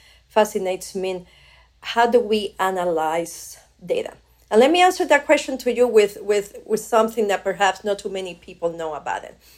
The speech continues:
Some years ago, nascar went and reduced the number of people that could go to the track from the team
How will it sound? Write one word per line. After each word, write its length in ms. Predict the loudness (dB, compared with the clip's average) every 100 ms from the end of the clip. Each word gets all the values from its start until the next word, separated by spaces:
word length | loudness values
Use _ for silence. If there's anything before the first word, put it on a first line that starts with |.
| _ _ _ _ _ _ _
Some 320 | -2 2 6
years 260 | 6 6 2
ago, 320 | 2 4 4
nascar 680 | 4 2 0 -4 -6 -2 -2
went 540 | -6 -8 -6 -4 -6 -10
and 220 | -12 -6
reduced 400 | -6 -2 -4 -4
the 100 | -8
number 460 | -8 -8 -8 -6 -8
of 160 | -8 -12
people 320 | -18 -10 -8
that 260 | -6 -10 -10
could 380 | -8 -8 -8
go 260 | -6 -4 -4
to 180 | -8 -10
the 100 | -10
track 400 | -6 -8 -10 -20
from 260 | -6 -4
the 100 | -4
team 520 | -8 -14 -4 -2 -2